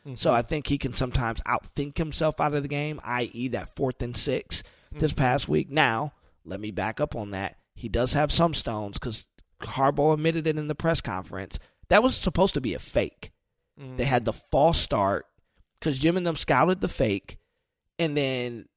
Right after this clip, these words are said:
Speaker 2: they, if you go back and watch that play on that fourth, that false start trend, they go back to fourth and eleven, they punt. They
Speaker 1: Mm-hmm.
Speaker 2: actually were supposed to run the fake again. If they run it, they score a touchdown. Like, it's
Speaker 1: Ah.
Speaker 2: wide open. But they had some miscommunication,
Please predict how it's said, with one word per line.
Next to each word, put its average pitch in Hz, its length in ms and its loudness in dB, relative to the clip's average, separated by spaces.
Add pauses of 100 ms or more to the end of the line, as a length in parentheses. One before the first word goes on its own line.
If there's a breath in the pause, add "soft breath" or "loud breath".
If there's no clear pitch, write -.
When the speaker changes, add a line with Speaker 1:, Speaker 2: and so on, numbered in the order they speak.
(120)
Speaker 2:
they, 123 320 2
if 143 160 0
you 127 120 -2
go 135 180 4
back 180 240 2
and 135 100 -2
watch 127 280 2
that 147 160 2
play 143 160 -2
on 113 100 -4
that 101 180 -4
fourth, 113 380 -2
that 110 200 -2
false 120 220 2
start 135 260 -2
trend, 135 220 -6
they 110 60 -4
go 107 100 -2
back 110 160 -2
to - 80 -6
fourth 123 300 -2
and 110 100 -6
eleven, 120 320 -2
they 139 140 -4
punt. 147 320 -2 (340)
They 135 160 0
Speaker 1:
Mm-hmm. 123 140 -8
Speaker 2:
actually 156 340 0
were 160 80 -2
supposed 120 400 -2
to 123 80 -8
run 113 220 -6
the 104 80 -6
fake 127 320 -6
again. 117 360 -8
If 113 200 -14
they 107 160 -2
run 104 280 -4
it, - 200 -6
they 101 100 -6
score 110 320 -2
a 95 40 -6
touchdown. 78 460 -6
Like, 101 180 -10
it's - 200 -2
Speaker 1:
Ah. 131 100 -8
Speaker 2:
wide 101 280 -6
open. 101 440 -8 (400)
But 147 260 6 (340)
they 147 80 4
had 143 120 4
some 127 160 -4
miscommunication, 123 960 -2